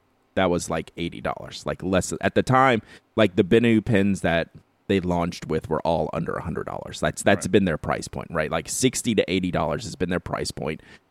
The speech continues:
Speaker 1: Very loud, very unique, very eye-catching.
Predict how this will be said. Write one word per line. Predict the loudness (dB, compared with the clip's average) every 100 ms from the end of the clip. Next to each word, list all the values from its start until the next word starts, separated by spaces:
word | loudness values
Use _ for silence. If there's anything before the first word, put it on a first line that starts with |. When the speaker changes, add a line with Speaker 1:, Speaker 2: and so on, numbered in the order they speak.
| _ _
Speaker 1:
Very | -16 0 6 8 8
loud, | 6 4 2 4 2 0
very | -4 0 4 4 4
unique, | 2 2 2 -2 -4 -8 -16 -20 _ _ _ _ _ _ -6
very | 2 6 6 6
eye-catching. | 4 2 2 0 -4 -4 -4 -4